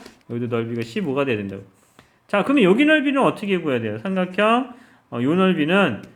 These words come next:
이분의 일 곱하기 여기가 육이야. 높이가 네모라고 합시다. 높이가, 여기 높이가, 어, 육 곱하기 네모가 뭐가 돼야 돼? 십오가 돼야 돼. 그래서 약분하면은 삼이 되겠죠. 삼 곱하기 네모가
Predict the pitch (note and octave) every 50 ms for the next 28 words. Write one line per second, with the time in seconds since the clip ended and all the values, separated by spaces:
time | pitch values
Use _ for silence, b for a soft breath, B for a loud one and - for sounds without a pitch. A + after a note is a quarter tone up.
0 | B B B _ - - A#2 A#2+ C#3+ F3 G#3 G#3+ G3+ G#3+ G#3 G3 F#3+ F#3+ G3 F3+
1 | E3 D#3+ E3 - E3 D#3+ E3 F3 G#3+ A3+ F#3 C#3 C#3 D#3 E3 E3+ C3+ B2 A#2+ C3
2 | - - D3+ C3 A#2 A#2 C#3 E3+ A#3 - - - - B2 C#3+ D3 - - D3+ C3
3 | D#3 E3 G3 A3+ B3+ C#4+ B B B B B B B B B - B2+ A#2+ B2 C#3
4 | D3+ C#3 B2+ A2+ A#2 A#2 A#2+ A#2+ - A2+ G#2 G2+ A2+ A2+ - - A2 G2+ G#2 G#2+
5 | G#2+ A2 G#2 A2 A2 - A#2 G#2+ A2 A2+ C#3 F#3+ C4 C#4+ B B B B B B
6 | B B B - A2+ A2 A2+ B2 D#3 - - F3 - - C#3+ C3 C#3 B2+ A#2+ A#2
7 | B2 C3+ C#3 C3 B2+ D3+ F#3 A3+ B3 A#3 E3 A#2+ A2 A#2 A#2+ A#2+ B2+ A#2 A#2 E3
8 | G3 A3+ A3 - - G#3+ E3+ C3+ B2 C3+ B2 A#2 A2+ G#2 G2 G2 G2+ G#2 - B2+
9 | B2+ B2+ A2+ A#2 A#2 - D#3+ D3 C#3 C3 C3+ C#3 E3+ G3+ A#3 B3+ C#4 B B B
10 | B B B B - - - A3 A3 G#3+ F#3+ D3+ A#2 A2+ G2+ A2+ - G2 - -
11 | - G#3 A3+ A#3 A3+ A3 A3 - - F3+ F3 E3+ E3 C#3+ B2+ A#2+ B2+ B2+ B2 B2
12 | D3+ F#3 A3+ B3+ C#4 -